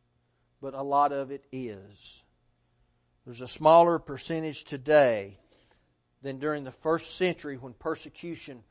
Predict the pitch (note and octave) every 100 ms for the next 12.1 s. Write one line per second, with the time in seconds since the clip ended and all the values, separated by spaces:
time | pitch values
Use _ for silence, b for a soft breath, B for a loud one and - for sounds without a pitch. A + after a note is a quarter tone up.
0 | _ _ _ C#3 B2+ C3+ C3 B2+ - -
1 | C3+ A#2 A2 _ - _ _ _ _ _
2 | _ _ _ _ _ _ _ _ _ _
3 | _ _ - C#3 D3+ C#4 C#4+ C#3+ A2+ A2
4 | A2 A2+ C#3 A#2+ G#2+ - G#2 A2 _ _
5 | _ _ _ _ _ _ - F#3+ A#3 -
6 | G#3 G3 G#3 E3 D#3+ D#3 - G3 G3+ E3+
7 | D3 b b b - D3+ - - G#3+ G#3+
8 | F3+ D#3+ E3 D3+ D#3+ E3 C#3+ C3+ B2+ G#2
9 | A2 _ _ _ - A#3 G#3+ G3+ E3+ G3+
10 | G#3 C3 _ _ _ _ _ E3+ G#3+ A#3+
11 | A#3 - F3+ A#3 A3+ G3+ - G3+ G#3+ G3
12 | C#3